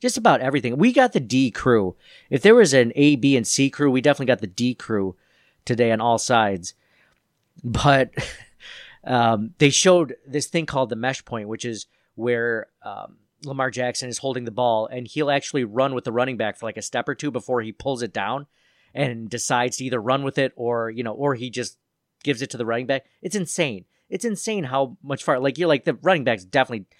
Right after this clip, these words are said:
he's got the ball in his hands. <laughs> And then, like, Lamar Jackson will pull it out, you know, and then run with it around the edge. You know, it's just,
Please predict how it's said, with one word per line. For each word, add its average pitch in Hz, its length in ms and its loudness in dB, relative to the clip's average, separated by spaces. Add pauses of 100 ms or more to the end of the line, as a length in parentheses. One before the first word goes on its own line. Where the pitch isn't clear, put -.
he's 151 120 -8
got - 160 2
the 156 60 -4
ball 139 180 4
in 117 40 -2
his 104 100 -8
hands. 123 280 -4 (120)
<laughs> - 140 -20
And 196 340 0
then, 202 140 0
like, 175 340 -4
Lamar 160 340 0
Jackson 160 320 0
will 135 160 -6 (180)
pull 214 200 -2
it 190 80 -2
out, 156 340 0 (640)
you 156 160 -2
know, 147 160 6
and 147 120 2
then 151 160 0
run 156 200 4
with 143 140 0
it 127 100 -4
around 135 220 0
the 131 140 -4
edge. 120 260 -2
You 113 60 -12
know, 120 100 -8
it's 127 340 -12
just, 139 240 -10